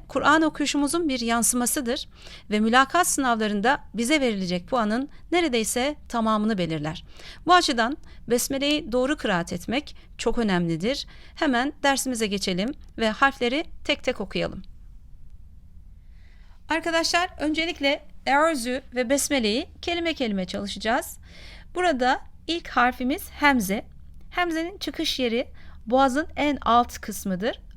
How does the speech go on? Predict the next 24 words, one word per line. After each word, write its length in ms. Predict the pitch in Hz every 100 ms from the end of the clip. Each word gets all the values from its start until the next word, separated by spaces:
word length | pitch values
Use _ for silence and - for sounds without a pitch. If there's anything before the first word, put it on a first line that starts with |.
| -
Aynın 440 | 262 302 359 294
da 80 | 180
çıkış 440 | - 220 208 -
yeri 260 | 196 233 381 - - -
boğazın 420 | 254 269 220 285 - - -
tam 300 | - 330 349 -
ortasıdır. 640 | 240 240 - - 185 185
Yani 260 | 277 294 262
ikisi 320 | 330 427 302
de 120 | 349
boğaz 300 | 269 277 262
harfidir. 600 | 202 196 185 180 202 - - - -
Birbirine 360 | 262 330 359 359
karışmaması 680 | 359 311 - 269 226 202 -
için 480 | 190 - 180 247 - - - -
ikisinin 520 | - - 320 392 392
de 100 | 240
sesini, 580 | 202 294 277 240 214 294 - - - - -
e, 260 | 202 202 -
olması 440 | 262 285 311 392
gereken 500 | 269 247 247 320 294
yerden 360 | 262 254 214 202
çıkarmamız 600 | - 196 180 175 170 175
gerekiyor. 520 | 175 185 - 233 302